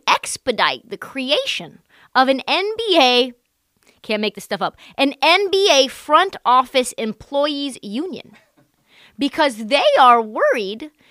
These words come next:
that teams are going to start using such allegations like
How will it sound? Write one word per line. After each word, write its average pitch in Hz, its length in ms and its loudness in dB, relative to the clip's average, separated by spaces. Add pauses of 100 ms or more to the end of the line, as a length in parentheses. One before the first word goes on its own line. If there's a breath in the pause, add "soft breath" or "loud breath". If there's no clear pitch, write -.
(160 soft breath)
that 277 300 2
teams 494 440 -8
are 262 160 0
going 311 200 -6
to 320 60 -8
start 359 260 2
using 320 460 -6 (160 soft breath)
such - 500 -4 (140)
allegations 311 1080 -2
like 247 320 2